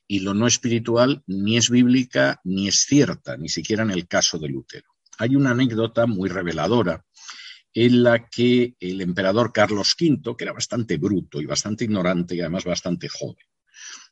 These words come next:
le pregunta a Erasmo de Rotterdam, por eso de que Erasmo de Rotterdam era el, el intelectual top de la <laughs> época y el number one, que dirían algunos, y todavía,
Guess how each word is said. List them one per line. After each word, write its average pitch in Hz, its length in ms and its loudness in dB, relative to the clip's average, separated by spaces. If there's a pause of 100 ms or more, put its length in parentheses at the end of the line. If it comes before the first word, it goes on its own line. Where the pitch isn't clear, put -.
le 110 200 4
pregunta 135 880 2
a 92 340 -4
Erasmo 113 400 2
de 98 80 0
Rotterdam, 95 680 -2
por 87 140 -4
eso 92 140 0
de 101 100 -2
que 90 120 -2
Erasmo 98 420 0
de 90 80 0
Rotterdam 92 680 -4
era 87 320 0
el, 78 480 -8
el 104 200 -4
intelectual 104 960 0
top 107 320 0 (360)
de 104 200 2
la 101 160 4
<laughs> - 0 -
época 131 680 -2
y 120 220 2
el 104 240 0
number 120 360 2 (100)
one, 113 340 0
que 101 100 -10
dirían 104 380 0
algunos, 104 720 2
y 147 100 -16 (480)
todavía, 123 680 4